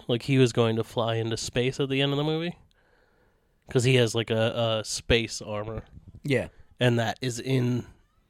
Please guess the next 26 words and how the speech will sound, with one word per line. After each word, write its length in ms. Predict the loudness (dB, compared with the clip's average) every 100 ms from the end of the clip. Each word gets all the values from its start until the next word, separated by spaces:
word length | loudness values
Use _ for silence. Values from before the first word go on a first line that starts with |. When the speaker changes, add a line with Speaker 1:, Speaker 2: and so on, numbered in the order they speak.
| _ _ -2
Speaker 1:
his 180 | 0 2
armory. 540 | 0 -2 -4 -6 -10 -14 -20 -18 -20 -20 -20 _ _ _ -20
So 240 | -2 0 4
they, 300 | 4 2 0
there 200 | 4 6
was 100 | 6
gonna 280 | 4 -2 -6 -12 -16 -18 _ 4
be 140 | 6
a 60 | 8
post-credit 500 | 6 6 2 0 0
scene 220 | 0 0
of 100 | 0
him 160 | 0
going 400 | 2 4 4 0 -6 -4
into 220 | 0 2
outer 260 | 2 -2 -4
space 540 | -4 -2 -2 -6 -12 -18 _ _ _ _ _ 0
and, 160 | 0 2
like, 200 | -2 -6 _ -18 -12 2
running 340 | 6 6 6
into 240 | 2 0 0
the, 300 | 0 -2 -4 -8 _ -20 _ _ _ _ -20 _ -8
uh, 340 | -6 -4 -6
Milano 640 | -4 -2 0 0 -2 -4 -8 _ _ _ _ _ -20 _ _ _ _ _
Star-Lord 500 | -4 0 2 2 -2
ship. 240 | -2 -2